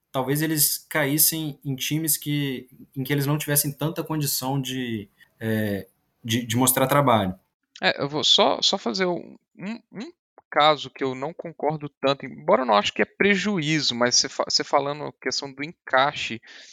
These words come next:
Speaker 2: é, é um que me, que eu questiono um pouco, é, é a escolha do, do Chargers pelo Quentin Johnson. É, o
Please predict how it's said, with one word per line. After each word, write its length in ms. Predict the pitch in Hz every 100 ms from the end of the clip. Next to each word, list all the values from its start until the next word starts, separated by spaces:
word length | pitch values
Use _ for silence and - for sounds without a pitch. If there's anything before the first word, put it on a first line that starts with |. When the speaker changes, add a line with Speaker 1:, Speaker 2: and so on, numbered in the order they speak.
| - -
Speaker 2:
é, 280 | 120 131 -
é 40 |
um 160 | 131 151
que 180 | - 151
me, 200 | 147 151 _ _
que 80 | -
eu 80 | 135
questiono 720 | - 139 - - 135 139 151
um 60 | 127
pouco, 480 | - 135 156 - - _ _ - -
é, 300 | 127 139 -
é 140 | 110
a 80 | 139
escolha 540 | 156 - - 151 151 156
do, 520 | 151 151 147 139 131
do 140 | 131 -
Chargers 640 | - 131 160 151 120 -
pelo 240 | 127 123
Quentin 400 | - 131 123 123
Johnson. 480 | 110 127 165 - 117 - _ _
É, 720 | 120 120 120 117 117 110 98 - _
o 80 | _